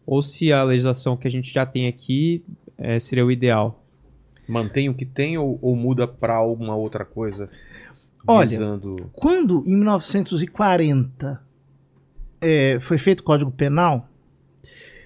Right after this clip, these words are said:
Speaker 3: e, e os, os deputados que debateram o Código Penal, é, conversaram sobre essa questão do aborto,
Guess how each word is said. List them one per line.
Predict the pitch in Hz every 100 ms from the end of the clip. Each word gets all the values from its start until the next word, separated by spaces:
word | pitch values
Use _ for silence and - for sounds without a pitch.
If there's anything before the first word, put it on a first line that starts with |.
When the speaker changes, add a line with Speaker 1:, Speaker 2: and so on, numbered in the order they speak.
| - _ _ _ _
Speaker 3:
e, | 165 165 165 - -
e | 160 160
os, | 156 147 135 127 - - - _ - - -
os | - 143 127 120 - - - - -
deputados | 147 - - 156 139
que | -
debateram | 147 147 139 131 - 175 160 127
o |
Código | 131 139 139 131
Penal, | 143 135 127 113 - _ _ _ _ _ _
é, | 143 135 131 127 - - _
conversaram | - 170 151 131 - 185 180 135 127 127 131 - -
sobre | - - 160 139
essa | 135
questão | 131 131 143
do | 127
aborto, | 123 123 180 127 - -